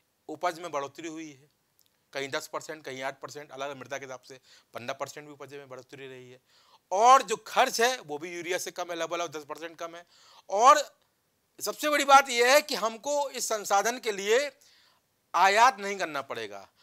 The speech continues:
बाहरी देशों पर निर्भर नहीं रहना पड़ेगा, यूरिया की कालाबाजारी नहीं हो सकेगी और एक संपन्न भारत को हम यहाँ पर बना सकेंगे। संपन्न इसलिए क्योंकि जब हम किसी चीज़ के लिए भी आयात के लिए निर्भर नहीं होंगे,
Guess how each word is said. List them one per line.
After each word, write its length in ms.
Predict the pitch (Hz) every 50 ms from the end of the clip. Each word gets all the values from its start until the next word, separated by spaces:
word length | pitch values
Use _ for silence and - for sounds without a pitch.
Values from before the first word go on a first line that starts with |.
| _ _ _ 117
बाहरी 360 | - 180 170 170 202 226 254 262
देशों 320 | 202 220 214 196 - 226
पर 120 | 226 247 220
निर्भर 300 | 196 185 175 180 202 214
नहीं 140 | 214 208 196
रहना 220 | 180 165 156 147
पड़ेगा, 400 | 139 - 131 123 113 107 104 104 - _ - - - _ -
यूरिया 440 | 160 175 190 196 202 226 247 269 269
की 120 | 190 269 220
कालाबाजारी 680 | - 214 196 202 226 233 220 220 202 208 214 240 254
नहीं 120 | 247 240
हो 100 | 220 214
सकेगी 480 | 190 175 165 151 156 143 120 113 110 101 _ _ _ - - _ -
और 340 | 190 196 226 247 269 285 285
एक 360 | 277 277 - 233 226 247 240
संपन्न 560 | - 202 185 185 185 - 247 254 262 269 269
भारत 420 | - 165 170 180 185 214 220 220 - -
को 180 | 214 220 220 180
हम 300 | 170 185 208 226 226 214 _ _ _ _ _ _ _ _ -
यहाँ 240 | 139 147 160 170 175
पर 160 | 175 - 214 196 135
बना 240 | 123 143 143 156 156
सकेंगे। 460 | - - 120 - 120 107 98 98 101
संपन्न 380 | - - 156 165 180 247 226 214
इसलिए 420 | 190 - 220 233 247 240 247 269
क्योंकि 420 | 262 - - - _ - 180 170 180
जब 180 | 143 226 240
हम 140 | 220 220 226
किसी 240 | 185 - 196 - 226 208
चीज़ 240 | - 208 214 185
के 120 | - 214 202
लिए 260 | 190 196 202 208 214
भी 260 | 208 - 214 226 233 240 - _ _ _ _ _ _ -
आयात 420 | - 156 160 165 180 202 214 - -
के 60 | 202
लिए 140 | 196 196 190
निर्भर 300 | 175 165 160 160 170 196
नहीं 200 | 190 180 165 156
होंगे, 300 | 143 139 139 135 165 190